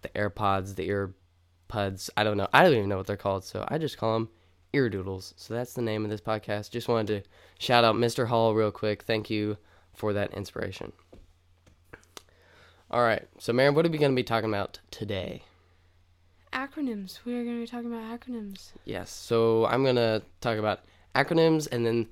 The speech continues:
Speaker 1: also, like, initialisms and abbreviations, 'cause oftentimes those thing, those three things we think are interchangeable, they really are quite different. So I'm gonna kinda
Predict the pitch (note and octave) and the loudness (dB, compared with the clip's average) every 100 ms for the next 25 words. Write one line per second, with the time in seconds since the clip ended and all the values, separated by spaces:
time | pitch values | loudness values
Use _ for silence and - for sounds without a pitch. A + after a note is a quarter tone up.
0 | - - C3 G3 - E3 - A2+ G#2+ A2+ | -12 -2 2 2 2 2 2 -2 0 0
1 | - E3+ E3 E3 E3 D#3+ - - A#2+ A#2+ | 0 -2 0 -2 -2 -4 -10 -2 0 2
2 | A#2 A2+ A2 A2 A2 G#2+ G2+ - - - | 0 -2 -4 -4 -2 -2 -2 -8 -16 -20
3 | - - A#2+ A2+ G#2 - - _ _ A#2 | -20 -2 2 2 -2 -14 -20 _ _ -8
4 | A2 G#2 G#2 G2+ G#2+ F#2+ - - G2+ G2 | -2 0 0 0 -2 -4 -8 -6 -6 -6
5 | - - B2 A#2+ A2+ A#2 A2 G#2 - B2+ | -10 -4 -4 -2 -4 -4 -4 -6 -4 -4
6 | A#2 A2+ G2 - B2 B2 B2 B2+ - - | -2 -4 -4 -4 -4 -4 -4 -6 -6 -18
7 | - _ _ _ - A#2+ A2+ A2 F#3 D#3 | -20 _ _ _ 2 2 2 0 -2 0
8 | B2 A#2 - A2+ G#2+ G2+ - - - G#2+ | -2 -2 -4 -6 -4 -6 -8 -14 -4 -2
9 | A2 G#2+ A2 G2+ | -2 -4 -6 -6